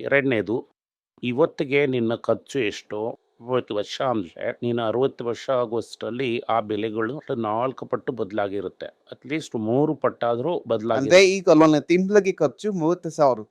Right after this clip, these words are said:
Speaker 2: ಅರವತ್ತು ವರ್ಷ ಆಗುವಾಗ ಒಂದು ಕಾಲ್ ಲಕ್ಷ.
Speaker 1: ನೀನ್ ತಪ್ಪಾಗಿ ಲೆಕ್ಕ ಹಾಕ್ತಾ ಇದೀಯಾ. ಇವತ್ತು ನಿನಗೆ ಮೂವತ್ತು ಸಾವಿರ ಖರ್ಚು, ವೈಫ್ ಇಲ್ದಂಗೆ, ವೈಫು ಮಕ್ಕಳು ಇದ್ರು ಅಂತಂದ್ರೆ, ಅರವತ್ತು ಸಾವಿರ ರೂಪಾಯಿ ಇಲ್ದಂಗೆ ನಿನ್ನಿಂದ ಏನು ಮಾಡಕ್ಕಾಗಲ್ಲ, ವೈಫು ಒಂದ್ ಮಗುನೂ ಇದ್ರೆ.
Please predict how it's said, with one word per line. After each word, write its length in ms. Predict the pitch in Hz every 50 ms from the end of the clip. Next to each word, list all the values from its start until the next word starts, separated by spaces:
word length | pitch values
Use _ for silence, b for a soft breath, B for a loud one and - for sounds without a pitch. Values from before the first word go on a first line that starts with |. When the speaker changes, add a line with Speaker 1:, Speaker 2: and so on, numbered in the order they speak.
| -
Speaker 2:
ಅರವತ್ತು 400 | - 160 180 190 202 196 - 185
ವರ್ಷ 200 | 180 - - -
ಆಗುವಾಗ 540 | 208 190 185 180 165 170 175 165 175 175 175
ಒಂದು 380 | 214 220 196 185 180 180 190 190
ಕಾಲ್ 260 | - 180 147 143 135
ಲಕ್ಷ. 260 | 135 131 - - - 127 - - _ - - _ _ -
Speaker 1:
ನೀನ್ 180 | - 180 170 151
ತಪ್ಪಾಗಿ 520 | - 135 123 - _ 160 160 156 139 180
ಲೆಕ್ಕ 240 | 156 135 113 - -
ಹಾಕ್ತಾ 380 | 131 120 117 113 - _ - 113
ಇದೀಯಾ. 560 | 107 98 95 101 95 90 90 - - _ _ -
ಇವತ್ತು 320 | 127 131 139 - - 151
ನಿನಗೆ 260 | 143 139 131 135 160
ಮೂವತ್ತು 480 | 165 143 120 113 123 139 147 - - -
ಸಾವಿರ 300 | - 127 135 131 143 151
ಖರ್ಚು, 640 | 143 - 117 104 - _ - - 135 143 92 98 - _ -
ವೈಫ್ 340 | 107 123 151 175 139 -
ಇಲ್ದಂಗೆ, 580 | 127 123 127 120 117 120 104 92 82 82 - - _ _ -
ವೈಫು 440 | 104 131 147 143 - - 147 160 156
ಮಕ್ಕಳು 440 | 147 120 101 - - 127 139 143
ಇದ್ರು 360 | 131 113 92 87 - 131 135 131
ಅಂತಂದ್ರೆ, 500 | 120 - - 104 98 110 127 139 123 110
ಅರವತ್ತು 380 | 110 117 123 147 139 - -
ಸಾವಿರ 220 | - 127 120 120 110
ರೂಪಾಯಿ 300 | 104 - - 147 147 139
ಇಲ್ದಂಗೆ 440 | 120 120 117 110 117 117 120 143
ನಿನ್ನಿಂದ 340 | 151 135 120 113 110 110 113
ಏನು 280 | 135 123 113 110 117 135
ಮಾಡಕ್ಕಾಗಲ್ಲ, 680 | 131 120 110 107 107 - - 90 90 92 95 98 92
ವೈಫು 480 | 80 - - 107 123 139 123 - - 165
ಒಂದ್ 260 | 160 147 127 117 113
ಮಗುನೂ 460 | 110 110 101 95 113 113 117 139 160
ಇದ್ರೆ. 580 | 147 113 95 85 85 92 104 107 - - _ _